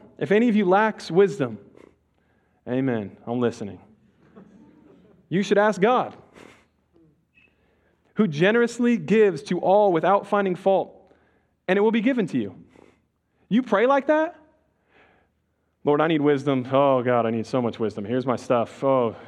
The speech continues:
you know, or you just say, "God, you promise to give us wisdom when we ask. And I need wisdom." It's his promise.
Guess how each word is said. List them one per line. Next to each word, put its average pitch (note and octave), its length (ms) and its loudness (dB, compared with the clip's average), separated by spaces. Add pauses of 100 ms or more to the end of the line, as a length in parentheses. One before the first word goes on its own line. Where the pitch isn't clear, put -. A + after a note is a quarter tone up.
you C#3+ 80 -14
know, C3+ 220 -6
or D#3 100 -2
you A3 100 -2
just - 140 -4
say, A#3 200 0 (520)
"God, G#3+ 320 -2 (680)
you B3 220 2
promise B3+ 720 -2 (200)
to G#3+ 100 -2
give C4+ 320 0
us B3+ 280 0
wisdom G3+ 520 -2 (100)
when A3+ 160 0
we A#3+ 120 2
ask. C4+ 480 -6 (1200)
And F#3 100 -6
I C4 80 2
need D#4 200 4
wisdom." A3 680 0 (1500)
It's D#3+ 140 -10
his F3 100 -4
promise. A#3+ 640 -4